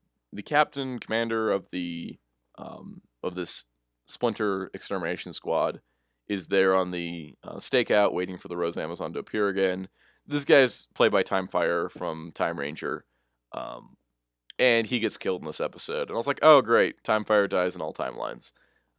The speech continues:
Um, in both in stupid ways, too. That's the thing. <laughs> Um, he just steps out of a car and gets his head chopped, and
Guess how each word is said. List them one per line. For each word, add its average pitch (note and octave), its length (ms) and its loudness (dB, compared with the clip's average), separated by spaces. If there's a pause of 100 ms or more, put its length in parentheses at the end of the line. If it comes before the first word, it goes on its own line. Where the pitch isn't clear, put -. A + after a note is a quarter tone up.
Um, G1+ 280 -16 (400)
in B2+ 320 0 (200)
both C3 280 6
in A2+ 160 -4
stupid E2 480 -6
ways, - 400 0
too. - 380 -2
That's B2 220 6
the A2 100 0
thing. - 400 -6 (400)
<laughs> C3 160 6
Um, G2+ 300 6 (520)
he C3 140 4
just B2+ 220 4
steps - 280 2
out G#2+ 120 8
of G2 80 2
a F#2+ 40 -6
car F#2 220 4
and F2 100 -2
gets E2 120 -6
his E2+ 140 -6
head D2+ 120 -2
chopped, - 540 -4
and D2+ 480 -4